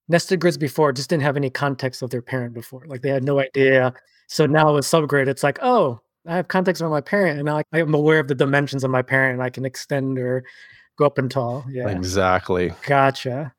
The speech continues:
Speaker 2: That's all it is. And it's just weird in a way that you couldn't do that <laughs> before.
Speaker 1: Mm-hmm.
Speaker 2: So, yeah.
Speaker 1: Yeah, I think whenever I use grid, I just nested flex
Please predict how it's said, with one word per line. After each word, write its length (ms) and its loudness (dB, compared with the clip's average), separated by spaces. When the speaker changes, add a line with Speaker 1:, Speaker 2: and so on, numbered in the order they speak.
Speaker 2:
That's 220 -10
all 240 2
it 60 -2
is. 180 -2
And 80 6
it's 160 2
just 200 -2
weird 520 0
in 160 0
a 60 2
way 220 2
that 180 -4
you 140 -10
couldn't 300 -2
do 160 -2
that 500 -2
<laughs> 80 0
before. 460 2
Speaker 1:
Mm-hmm. 360 -4
Speaker 2:
So, 340 0
yeah. 240 -8
Speaker 1:
Yeah, 120 0
I 40 0
think 160 2
whenever 300 4
I 60 4
use 260 0
grid, 320 2
I 100 2
just 200 -6
nested 400 -6
flex 420 -8